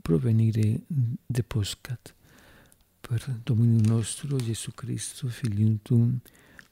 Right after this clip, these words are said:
qui te convivit et regna in unitate Spiritus Sancti Deus, per omnia saecula saeculorum. Amen. Dominus vobiscum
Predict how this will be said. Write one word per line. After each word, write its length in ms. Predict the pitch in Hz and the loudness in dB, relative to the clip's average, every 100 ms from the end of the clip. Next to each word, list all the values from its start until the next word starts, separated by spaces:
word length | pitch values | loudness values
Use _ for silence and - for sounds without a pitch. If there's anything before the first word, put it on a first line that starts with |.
| - | -8
qui 160 | 113 | -6
te 140 | - 127 | -6 -6
convivit 500 | 120 113 117 117 - | 0 2 2 0 -2
et 240 | 113 - | -4 0
regna 400 | 123 123 120 120 | 4 4 4 4
in 80 | 110 | 4
unitate 500 | 113 - 110 - 113 | 2 2 -2 -2 -6
Spiritus 680 | - - 147 - 165 131 - | -6 -4 -6 -4 -6 -6 -2
Sancti 500 | 127 120 113 - 123 | 0 0 -2 -4 -6
Deus, 500 | 117 113 107 - - - - - - - - | -2 -2 -4 -8 -20 -20 -20 -20 -20 -16 0
per 180 | 156 151 | 4 8
omnia 480 | 139 139 127 120 | 8 8 8 8
saecula 720 | 117 - - 123 - 107 95 95 | 6 4 6 4 4 4 4 4
saeculorum. 1000 | - 165 - 143 117 117 113 107 110 113 - _ - | 2 0 0 4 6 6 4 4 4 2 -4 _ 4
Amen. 580 | 120 104 92 87 90 - - - - - - - - | 8 8 6 0 -2 -8 -20 -20 -20 -20 -20 -20 -4
Dominus 840 | 135 98 123 117 117 113 107 - 117 | 0 6 10 10 10 10 6 2 2
vobiscum 1120 | 110 113 131 - - - 135 127 127 139 | 4 4 4 2 -4 -2 2 2 2 -2